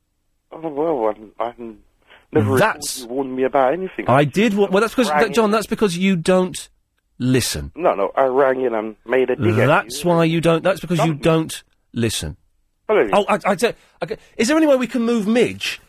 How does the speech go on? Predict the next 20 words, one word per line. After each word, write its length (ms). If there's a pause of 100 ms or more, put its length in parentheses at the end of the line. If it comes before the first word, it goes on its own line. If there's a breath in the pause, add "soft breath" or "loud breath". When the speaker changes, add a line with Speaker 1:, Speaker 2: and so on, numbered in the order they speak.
(100)
Speaker 2:
to 120
another 220
line? 200
Because 160
I 40
wanna 180
get 140
them 100
both. 260
This 140
is 80
gonna 160
be 140
just 220
beautiful 440
for 140
me. 120
I 80
don't 140
know. 140